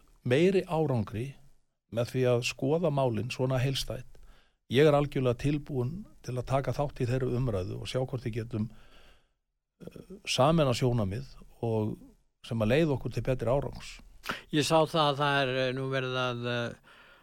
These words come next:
Speaker 2: að keppa um, eh, stjórnina yfir Heimdalli,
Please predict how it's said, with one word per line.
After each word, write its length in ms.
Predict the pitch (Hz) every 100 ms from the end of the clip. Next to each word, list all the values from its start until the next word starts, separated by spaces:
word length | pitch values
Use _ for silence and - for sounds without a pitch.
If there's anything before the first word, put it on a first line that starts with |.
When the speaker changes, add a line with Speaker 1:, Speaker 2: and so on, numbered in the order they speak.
| _
Speaker 2:
að 100 | 147
keppa 380 | 135 143 135 147 139
um, 280 | 135 135 131
eh, 200 | 127 127
stjórnina 580 | 117 - 139 147 160 151 147
yfir 340 | 139 135 120 120
Heimdalli, 760 | - 139 156 196 190 185 202